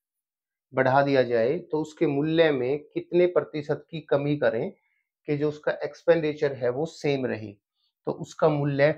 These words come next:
फिफ्टी बाई थ्री परसेंट कम होना चाहिए। यदि उसकी खपत बीस परसेंट बढ़ जाएगी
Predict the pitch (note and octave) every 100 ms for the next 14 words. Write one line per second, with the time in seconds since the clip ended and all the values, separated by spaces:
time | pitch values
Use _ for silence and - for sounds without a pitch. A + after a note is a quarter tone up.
0 | - D3 - - E3+ E3+ F3 - C3+ B2+
1 | C#3 C3+ - E3 E3 B2+ - B2 B2 D3+
2 | F#3+ - _ D3+ D3+ C3+ C3 C3 C3 B2
3 | D3 G#3+ - _ _ _ _ _ C#3+ D3
4 | E3 D#3+ E3 D3+ C3+ C#3+ C#3 D3+ F3 D#3+
5 | D3 C#3+ C3 B2 A#2+ A#2 A2+ A#2+ F3